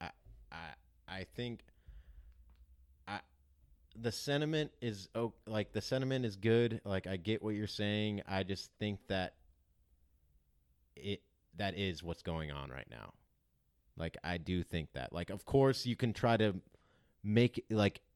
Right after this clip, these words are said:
continue to try to make the reach further and get more people involved. So, like,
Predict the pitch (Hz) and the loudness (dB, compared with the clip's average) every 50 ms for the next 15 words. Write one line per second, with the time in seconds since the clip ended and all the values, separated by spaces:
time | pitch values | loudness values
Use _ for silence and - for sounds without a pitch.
0 | _ - - 135 120 - - 135 131 131 127 127 127 113 113 - - 123 117 110 | _ -6 -2 -2 -2 -2 -2 -4 -2 0 0 0 -2 -2 -4 -6 -4 -4 -2 -2
1 | 107 104 85 85 - _ _ - 95 85 101 113 113 104 - 127 113 101 110 117 | -2 -4 -6 -10 -20 _ _ -20 -16 -10 -8 -6 -6 -6 -4 -4 -4 -2 -2 -4
2 | 113 107 - - - 113 110 110 98 98 92 92 92 92 85 104 - - 104 101 | -4 -6 -8 -10 -6 -4 -2 0 0 0 0 0 0 0 0 -2 -2 -2 -4 -4
3 | 104 98 - - 110 101 - 98 98 95 90 82 92 92 90 85 80 76 - - | -2 -2 -2 -2 -4 -2 -2 -4 -4 -2 -2 -2 -2 0 0 -2 -2 -6 -8 -12
4 | - 87 85 87 85 - | -10 -8 -8 -8 -8 -10